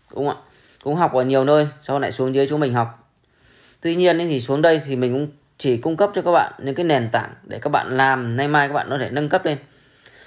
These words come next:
Khi các bạn có nền tảng rồi nhé, thì các bạn đi xin phụ ở đâu cũng vậy. Như ngày xưa ấy, thì mình nhớ là đi học ấy, mình thấy có nhiều người cứ bảo là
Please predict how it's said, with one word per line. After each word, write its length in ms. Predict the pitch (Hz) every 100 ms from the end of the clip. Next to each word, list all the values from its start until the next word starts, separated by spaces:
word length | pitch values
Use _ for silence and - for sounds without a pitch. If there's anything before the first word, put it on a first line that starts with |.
| _
Khi 160 | - 202
các 80 |
bạn 140 | 208 147
có 60 | 165
nền 160 | 170
tảng 240 | 139 131 127
rồi 180 | 143 139
nhé, 120 | 165 - _ -
thì 80 | 131
các 80 | -
bạn 220 | 165 156
đi 100 | 165
xin 200 | 156 170
phụ 180 | - 127
ở 60 |
đâu 140 | 139 160
cũng 120 | 156
vậy. 140 | 165 - - _ _ _ _ _ -
Như 160 | 160 180
ngày 120 | 147
xưa 280 | 120 180 185
ấy, 160 | 196 190
thì 220 | 151 139
mình 140 | 131
nhớ 140 | 131 160
là 80 |
đi 120 | 156 160
học 140 | 143
ấy, 100 | 147 - _ _ -
mình 120 | 127
thấy 120 | 123 135
có 80 |
nhiều 220 | 170 165 135
người 180 | 131
cứ 100 | 123
bảo 160 | 160 117
là 180 | 117